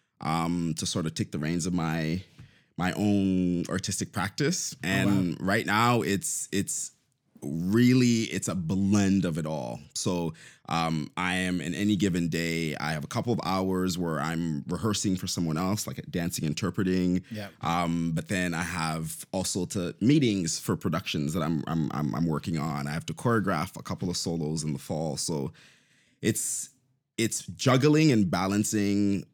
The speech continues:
Speaker 1: all that it, all that the universe has given my basket, <laughs> my
Speaker 2: Yeah.
Speaker 1: basket. And I'm thankful. I'm very,
Speaker 2: Well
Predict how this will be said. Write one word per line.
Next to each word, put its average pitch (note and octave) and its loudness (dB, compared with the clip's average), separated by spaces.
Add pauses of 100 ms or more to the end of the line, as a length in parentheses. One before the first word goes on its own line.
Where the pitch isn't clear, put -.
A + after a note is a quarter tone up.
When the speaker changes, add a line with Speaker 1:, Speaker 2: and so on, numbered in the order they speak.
(140)
Speaker 1:
all A#2 6
that G2 2
it, F#2 -4 (1120)
all A#2+ 6
that F#2+ 0 (580)
the D#2+ -4
universe G2+ 2
has F#2 -4
given E2 -2
my D2 -4
basket, - -8
<laughs> C#3+ 4
my A2+ 6
Speaker 2:
Yeah. - 6
Speaker 1:
basket. A2 6
And A#2 2
I'm G2+ 2
thankful. A2+ 2
I'm A2+ 2
very, F#2 2
Speaker 2:
Well F2+ 0